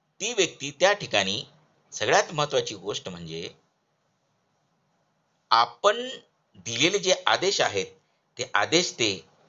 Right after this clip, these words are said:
न मानता त्या आदेशाला केराची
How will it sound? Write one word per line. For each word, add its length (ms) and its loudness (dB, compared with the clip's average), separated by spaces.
न 180 -2
मानता 600 2
त्या 140 4
आदेशाला 680 2
केराची 720 -2